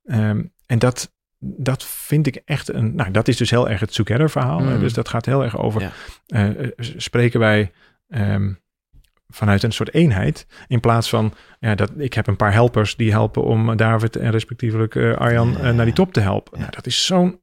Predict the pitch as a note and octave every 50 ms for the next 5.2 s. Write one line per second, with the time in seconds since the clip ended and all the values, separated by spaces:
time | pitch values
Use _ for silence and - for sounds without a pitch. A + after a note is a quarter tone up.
0 | _ _ - E2 D#2+ - - G#3 - - - A#3+ B3 G3+ F#3 C#3+ B2+ B2+ D3 G#3
1 | B3+ - - - F3 D3+ A3 A3+ - G#3 F3 B2+ G#2+ - - A#2+ - - _ -
2 | E3 D3+ F3+ F#3+ F#3 F3 - - G3+ F3+ - - G3 - - G#3+ A#3+ A3+ G3 C#3+
3 | F#2+ F2+ F#2+ G#2+ A#2 A#2+ - E3 - E2 E3 - F3 - F#3 F#3+ D#2+ - - -
4 | - - - - D3+ D3 D3 D3 F#3+ A#3 A#3 F#3 E3+ C3 G#2+ A2 B2+ E3+ F3 -
5 | - B2 - -